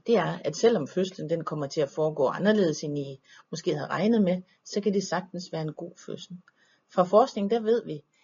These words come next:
at det, der gør, at man bagefter tænker tilbage på det som en god fødsel, det er, hvis det sådan, hvis det hele har givet mening undervejs.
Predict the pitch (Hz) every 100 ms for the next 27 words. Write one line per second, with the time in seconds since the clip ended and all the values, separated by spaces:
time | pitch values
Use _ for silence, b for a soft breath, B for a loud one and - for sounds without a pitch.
0 | b _ 156 156 214 214 156 - 165 226
1 | 180 - 175 160 196 185 180 - 185 165
2 | 160 143 - - 143 185 196 185 180 180
3 | 185 165 165 151 139 220 240 - 208 208
4 | 185 b b b b - 196 160 185 180
5 | 175 - 175 - 175 - 175 185 175 196
6 | 208 175 185 170 170 185 220 190 - 151
7 | 139 - 151 - -